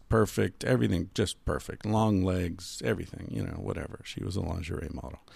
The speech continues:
Um, and I gave her massages for a while.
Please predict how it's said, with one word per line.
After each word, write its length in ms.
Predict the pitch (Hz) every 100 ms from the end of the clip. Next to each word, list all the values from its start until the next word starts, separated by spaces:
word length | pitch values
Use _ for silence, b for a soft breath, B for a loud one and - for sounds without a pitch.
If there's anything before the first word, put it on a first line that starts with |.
| b b b b b b b b -
Um, 500 | 127 110 107 101 104 - _ - -
and 800 | 113 110 107 107 104 104 104 101 -
I 640 | - 120 113 113 110 110 101
gave 200 | 110 98
her 80 |
massages 760 | 101 92 113 95 87 80 - - _ _ -
for 180 | - 90
a 60 |
while. 340 | 87 - -